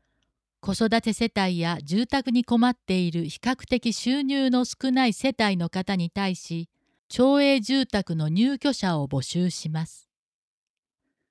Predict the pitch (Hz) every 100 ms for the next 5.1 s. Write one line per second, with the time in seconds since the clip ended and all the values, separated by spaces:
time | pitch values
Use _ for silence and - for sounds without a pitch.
0 | _ _ - 175 240 240 - 233 - -
1 | 151 127 _ _ _ _ _ _ - 277
2 | 302 262 196 - 160 - - - 190 175
3 | - 240 247 226 185 165 147 - 156 208
4 | 240 240 226 226 247 254 247 190 147 131
5 | 123